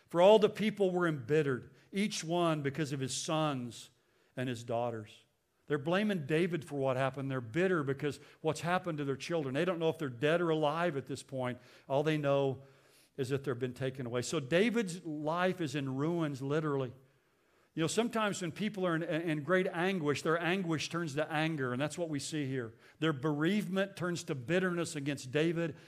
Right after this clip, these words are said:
and they want to kill him. This is the, the blackest, lowest point in the life of David up until now. There's that movie out now about, uh, some events in Winston Churchill's life called The Darkest Hour,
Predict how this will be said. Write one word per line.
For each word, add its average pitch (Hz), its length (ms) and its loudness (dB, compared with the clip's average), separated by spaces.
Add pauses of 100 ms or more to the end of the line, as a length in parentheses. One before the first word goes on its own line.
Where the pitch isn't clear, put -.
and 131 100 -6
they 139 60 2
want 139 220 0
to 127 160 -10
kill 131 200 -2
him. 117 140 -6 (1200)
This 208 220 2
is 208 140 -2
the, 190 140 2
the 165 120 0
blackest, 180 800 4
lowest 180 580 4
point 180 400 -2
in 160 100 -2
the 147 80 2
life 156 380 2
of 135 180 -6
David 143 380 0
up 135 240 -2
until 131 340 -6
now. 113 300 -6 (760)
There's 147 180 -2
that 165 160 2
movie 170 420 2
out 156 260 4
now 151 280 2
about, 143 420 2
uh, 135 220 2 (340)
some 156 180 -6
events 151 320 -2
in 139 140 -4
Winston 151 380 -4
Churchill's 160 500 -4
life 135 240 2
called 143 200 -2
The 131 80 -2
Darkest 143 520 0
Hour, 139 340 2